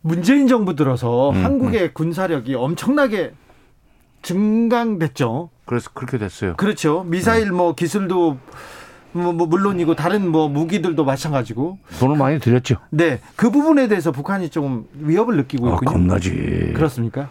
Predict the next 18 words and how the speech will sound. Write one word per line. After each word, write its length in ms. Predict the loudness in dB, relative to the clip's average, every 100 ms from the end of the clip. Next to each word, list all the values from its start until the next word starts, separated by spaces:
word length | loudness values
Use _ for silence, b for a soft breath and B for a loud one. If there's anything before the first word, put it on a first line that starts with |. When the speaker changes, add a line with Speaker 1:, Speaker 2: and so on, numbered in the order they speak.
| -4
Speaker 2:
그럼요. 440 | -2 0 -2 -6 -10 _ b b
그러니까 120 | -4 -4
스텔스, 800 | -2 -2 -2 -6 0 2 4 2
스텔스 720 | -4 -2 0 2 0 0 0
전폭기 520 | 0 0 0 0 0
같은 240 | 0 0 0
것을 200 | 2 2
막 140 | 2
그냥 320 | 2 2 0
대량으로 440 | 0 2 4 2 2
들여오고, 640 | 2 2 2 2 0 0
Speaker 1:
네. 180 | -2 -4 -6 B B B B B
Speaker 2:
그다음에 600 | 2 4 4 4 2 0
고공 320 | 0 2 2
정찰기도 600 | 4 2 2 0 2 2 2
막 140 | 0
그냥 220 | 0 0
들여오고. 760 | 2 4 4 2 0 0 0